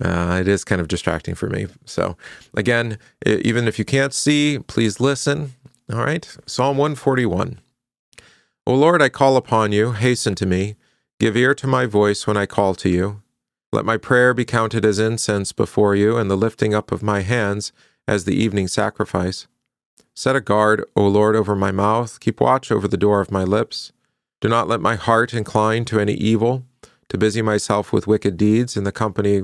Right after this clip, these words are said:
with men who work iniquity. And let me not eat of their delicacies. Let a righteous man strike me, it is a kindness. Let him rebuke me, it is oil for my head. Let my head not refuse it.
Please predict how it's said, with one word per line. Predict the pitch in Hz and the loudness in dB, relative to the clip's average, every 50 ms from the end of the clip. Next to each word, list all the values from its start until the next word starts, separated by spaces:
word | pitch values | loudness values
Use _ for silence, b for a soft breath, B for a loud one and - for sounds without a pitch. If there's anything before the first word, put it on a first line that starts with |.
| - - | -4 -8
with | - - 98 - | -8 -8 -8 -4
men | - 104 107 110 117 123 127 b b b b b _ | -2 -2 -2 -2 -2 -4 -8 b b b b b _
who | - 98 | -2 0
work | 95 98 98 - - | 2 2 0 0 -2
iniquity. | - 87 95 95 90 - - 92 - 104 107 127 127 _ _ _ _ _ _ _ _ _ _ _ b b b b b b b b b _ _ _ _ | -4 -2 -2 -2 -2 0 -2 -2 0 0 -2 -2 -4 _ _ _ _ _ _ _ _ _ _ _ b b b b b b b b b _ _ _ _
And | - 107 107 | -4 0 2
let | 117 117 104 - - | 2 0 0 0 -2
me | 95 117 113 | 0 0 2
not | 110 110 107 107 107 107 - - | 2 2 2 0 0 -2 -4 -2
eat | - 104 104 98 | 0 0 2 0
of | 92 87 | 0 0
their | 98 107 101 | 0 0 2
delicacies. | - 113 117 143 - - 104 95 - - 98 - - - - - _ _ _ _ _ _ _ _ _ _ _ b b b b b b _ - | 2 0 0 -2 -2 -2 -4 -4 -2 -4 -4 -4 -4 -6 -12 -18 _ _ _ _ _ _ _ _ _ _ _ b b b b b b _ -2
Let | 110 113 | 0 2
a | 113 107 | 2 4
righteous | 107 110 117 117 - 123 113 - | 4 2 2 0 -2 -4 -4 0
man | - 101 101 104 104 104 107 - - | 0 2 2 2 2 0 -2 -4 -6
strike | - - - - 110 107 - - | -8 -2 0 2 2 2 0 -2
me, | 101 92 98 110 113 | -2 0 0 -2 -2
it | 110 98 | -2 0
is | 95 98 87 87 | 0 0 0 -2
a | 95 | -6
kindness. | - - 107 107 104 92 90 98 107 - - - _ _ _ _ _ | -2 -2 -2 0 0 -2 -2 -4 -4 -8 -12 -14 _ _ _ _ _
Let | - 107 107 | -4 -2 -2
him | 110 104 101 | -2 -2 0
rebuke | 98 95 85 104 113 131 127 - | 0 0 2 2 2 2 2 0
me, | - 92 95 104 | -2 -2 0 0
it | 113 104 98 | 0 0 0
is | 95 85 | 0 0
oil | 98 90 107 107 101 | 0 0 2 0 0
for | 95 - - | -2 -4 -4
my | 95 92 92 | -4 -4 -2
head. | 87 104 110 104 101 92 - _ _ _ _ _ _ _ _ _ _ | -2 -4 -2 -2 -4 -6 -8 _ _ _ _ _ _ _ _ _ _
Let | - - - | -4 0 0
my | 110 113 | 0 0
head | 107 110 120 117 92 | 0 0 0 0 0
not | 101 98 98 92 - | 0 -2 -2 0 -2
refuse | - 95 - - 110 110 110 98 | -4 -6 -2 0 0 0 0 0
it. | 87 67 - _ - | -4 -6 -8 _ -18